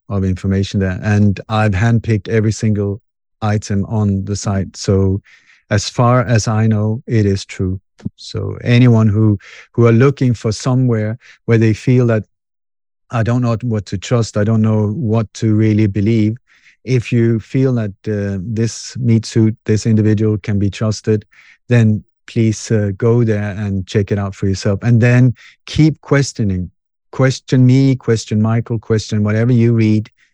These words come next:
Is it true? That's the first question you should ask yourself. Is it true? And if so, if it's not true, then who benefits from me believing it?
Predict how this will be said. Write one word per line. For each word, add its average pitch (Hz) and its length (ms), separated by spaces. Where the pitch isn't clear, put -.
Is 113 240
it 98 120
true? 110 340
That's 110 320
the 113 100
first 113 320
question 98 380
you 95 100
should 98 160
ask 92 300
yourself. 87 340
Is 123 280
it - 240
true? 104 420
And 127 260
if 135 240
so, 110 420
if 120 180
it's 120 180
not 127 400
true, 101 360
then 123 360
who 135 220
benefits 127 560
from 107 220
me 101 120
believing 107 480
it? 90 280